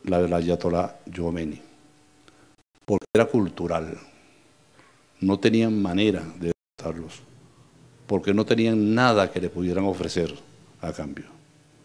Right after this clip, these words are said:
Muchas veces a nosotros nos derrotan, es por eso, porque nos quieren hacer vivir bajo sus patrones de vida,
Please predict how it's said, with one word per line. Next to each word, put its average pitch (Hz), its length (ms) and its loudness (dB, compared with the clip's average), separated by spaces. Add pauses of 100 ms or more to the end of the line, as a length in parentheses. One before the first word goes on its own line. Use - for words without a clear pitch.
(600)
Muchas 92 280 2
veces 113 220 2
a 113 80 6
nosotros 101 340 2
nos 110 160 2
derrotan, 90 580 0
es 104 100 -6
por 92 200 -4
eso, - 200 -8 (1040)
porque 98 260 0
nos 90 140 2
quieren 110 240 0
hacer 101 260 2
vivir 95 400 2 (760)
bajo 90 200 -2
sus 90 180 -4
patrones 90 440 -2
de 92 100 0
vida, 92 340 -2